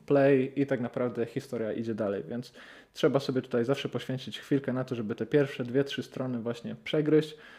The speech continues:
i znowu, e, wejść w cały taki ciąg związany z zawartością tej książki. No ale koniec końców myślę, że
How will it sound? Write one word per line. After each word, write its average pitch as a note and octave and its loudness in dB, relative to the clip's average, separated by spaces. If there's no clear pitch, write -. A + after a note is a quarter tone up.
i D3 6
znowu, B2 2
e, A2 0
wejść A#2 0
w - -20
cały A2+ 0
taki A2 -4
ciąg C3+ 0
związany A#2 -2
z - -18
zawartością A#2 -2
tej A#2 -4
książki. - -8
No D3+ 2
ale G#3 8
koniec G#3 2
końców E3+ 0
myślę, D#3 2
że C#3 2